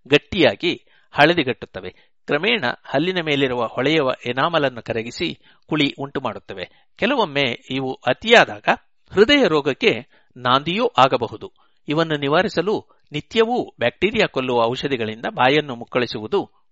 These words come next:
ಒಳಿತಾದೀತು. ಆದರೆ ಆಗ ದುಷ್ಟರ ಜೊತೆಗೆ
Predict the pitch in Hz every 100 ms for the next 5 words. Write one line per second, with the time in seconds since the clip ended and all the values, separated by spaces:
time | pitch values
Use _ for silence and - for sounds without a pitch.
0 | - 135 143 123 104 95 - 92 _ _
1 | 113 113 110 196 - _ _ _ 123 120
2 | 113 - - _ 135 190 - 165 110 120
3 | 190 208 123